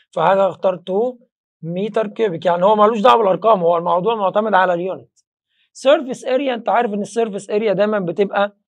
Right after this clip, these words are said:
ال باور تو لو انت بتتكلم على سكوير، ولو كان ريكتانجولار بيبقى ال، اللينس باي ويتس، يعني بيبقى دايما باور تو. ففين الباور تو اللي هو سكس هندرد، سكس هندرد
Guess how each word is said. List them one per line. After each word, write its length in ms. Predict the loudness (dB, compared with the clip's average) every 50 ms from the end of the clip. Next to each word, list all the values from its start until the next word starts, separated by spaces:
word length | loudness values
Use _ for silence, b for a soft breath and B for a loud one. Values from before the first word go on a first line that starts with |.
| _ _ _ _ 2 4
ال 200 | 6 6 6 6
باور 260 | 4 6 4 4 2
تو 180 | 0 -2 0 0
لو 140 | 0 0
انت 120 | 0 -4 -6
بتتكلم 420 | -8 -8 -4 -2 -2 -2 -2 -2
على 420 | 0 0 2 2 2 2 0 -2 -6
سكوير، 540 | -10 -14 -18 -10 -4 0 2 4 4 4 2
ولو 240 | 0 -2 -4 -4 -2
كان 220 | 0 -2 -2 -2
ريكتانجولار 540 | -2 -8 -8 -6 -4 -4 -4 -4 -6 -6 -6
بيبقى 500 | -6 -8 -6 -6 -6 -6 -6 -4 -2 -2
ال، 260 | -2 -2 -4 -6 -6
اللينس 440 | -6 -6 -6 -6 -6 -6 -8 -8 -10
باي 200 | -8 -6 -6 -4
ويتس، 240 | -4 -6 -6 -6 -4
يعني 200 | -4 -4 -4 -6
بيبقى 260 | -8 -6 -4 -4 -2
دايما 300 | -2 -2 -2 -2 -4 -6
باور 340 | -2 0 0 0 0 -2 -6
تو. 220 | -10 -14 -14 -14 -16 _ _ _ _ _ _ _
ففين 320 | -16 -14 -10 -8 -6 -4 -4
الباور 340 | -2 0 2 2 2 2 -2
تو 140 | -4 -6
اللي 120 | -6 -4 -6
هو 80 | -6
سكس 280 | -8 -8 -12 -14 -12 -10
هندرد، 580 | -8 -8 -6 -4 -4 -2 -2 -4 -6 -8 -12 -18 _ _ _ _ _ _ _ _ _ _ _ _ _ _ _ _
سكس 340 | _ -14 -14 -14 -10 -6 -6
هندرد 560 | -4 -4 -4 -4 -6 -6 -6 -6 -8 -10 -12